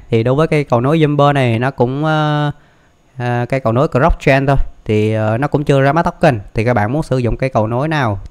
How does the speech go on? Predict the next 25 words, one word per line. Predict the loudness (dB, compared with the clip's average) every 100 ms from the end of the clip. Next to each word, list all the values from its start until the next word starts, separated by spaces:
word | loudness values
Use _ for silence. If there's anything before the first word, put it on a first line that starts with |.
| _
thì | -2 -2 0
các | -2
bạn | -2
sử | 0
dụng. | 0 -2 -10 -20 -20 -20 -20 -8 0
Nếu | 2
mà | 4
các |
bạn | 4 4
muốn | 2
sử | 2
dụng | 2 2
cây | 0 2
cầu | 2
nối | 2 2 2 4
là | 4 4 2 2
Jumper | 0 2 2
Exchange | 2 0 0 0
này | 0 0
để | 0
các | 0
bạn | 0 0
Prime | 2 2 2 -2 -14 _ _ -2
thì | 0
hiện | 0